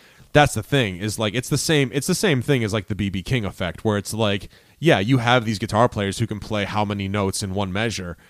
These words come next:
but can you, can you hold one note and really, like, just tear somebody down with one single note? And Gilmour can do it. I mean, that's the,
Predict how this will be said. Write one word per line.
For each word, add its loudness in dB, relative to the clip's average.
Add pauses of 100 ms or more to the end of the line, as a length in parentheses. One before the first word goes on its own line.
(240)
but 0
can -4
you, 0 (300)
can 0
you 8
hold 2
one -4
note 2
and -4
really, -2
like, -4
just -8
tear -4
somebody -6
down -4
with -8
one -2
single -4
note? 0
And -4 (420)
Gilmour 4
can -4
do 6
it. -2
I -4
mean, -2
that's 0
the, -2